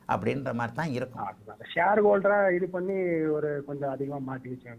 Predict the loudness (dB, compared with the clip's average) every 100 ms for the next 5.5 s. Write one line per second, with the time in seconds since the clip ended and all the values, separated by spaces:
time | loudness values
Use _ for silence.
0 | -12 -10 -8 -8 -8 -8 -10 -14 -20 -20
1 | -20 -20 _ -10 2 4 4 2 -2 -2
2 | 0 2 4 6 8 10 10 10 10 8
3 | 8 4 4 2 4 4 4 6 6 6
4 | 8 8 8 4 6 8 10 12 12 12
5 | 8 8 8 6 4